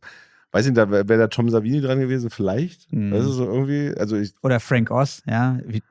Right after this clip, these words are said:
Speaker 2: können
Speaker 1: Also
Speaker 2: uns an die fleischfressende Pflanze zurückerinnern.
Speaker 1: Ja, ja, aber, also ich, also ich glaub, das war einfacher, das so zu machen.
Speaker 2: Ja, klar, auf jeden Fall günstiger.
Speaker 1: Zumal das ja dann im Prinzip sah das aus wie so, so Pla-, PlayStation zwei Cutscene,
Speaker 2: Hm.
Speaker 1: so irgendwie, ne? Also hochgerendertes
Speaker 2: <laughs>
Speaker 1: Videospiel-Ding, so, das dann halt.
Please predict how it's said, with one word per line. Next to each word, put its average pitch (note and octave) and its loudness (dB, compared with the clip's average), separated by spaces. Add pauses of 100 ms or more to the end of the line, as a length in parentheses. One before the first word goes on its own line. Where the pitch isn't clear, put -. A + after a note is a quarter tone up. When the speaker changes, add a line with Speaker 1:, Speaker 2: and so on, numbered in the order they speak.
(140)
Speaker 2:
können - 4
Speaker 1:
Also C3 6
Speaker 2:
uns C3+ 2
an C3+ 2
die B2 4
fleischfressende B2 -2
Pflanze C3 -6
zurückerinnern. G2+ -6
Speaker 1:
Ja, A2+ -2
ja, A2 -6
aber, G2 0 (260)
also B2+ 0 (260)
ich, - -6
also B2 0
ich A2+ -2
glaub, B2+ 2
das C3+ -2
war A#2 2
einfacher, C#3 0
das A#2+ -2
so G2+ -2
zu - -6
machen. D3+ 0
Speaker 2:
Ja, A2 0
klar, G#2+ -2
auf F#2+ -8
jeden C3 2
Fall A#2+ -2
günstiger. G#2+ -4
Speaker 1:
Zumal A2+ 4
das A#2+ -4
ja A#2 4
dann A2+ 0
im A2 0
Prinzip B2+ -6
sah A2 2
das A#2 -6
aus G#2 -4
wie A#2 -4
so, G#2 -6
so G2 -10
Pla-, - -6
PlayStation G#2 -4
zwei G2 -2
Cutscene, G2+ -2
Speaker 2:
Hm. F2+ -8
Speaker 1:
so F2 -4
irgendwie, F2 -4
ne? A#2+ 0
Also G2+ -2
hochgerendertes G2+ -2
Speaker 2:
<laughs> - -2
Speaker 1:
Videospiel-Ding, G2 0
so, F#2 -4
das F#2+ -8
dann G2 -2
halt. F#2+ -6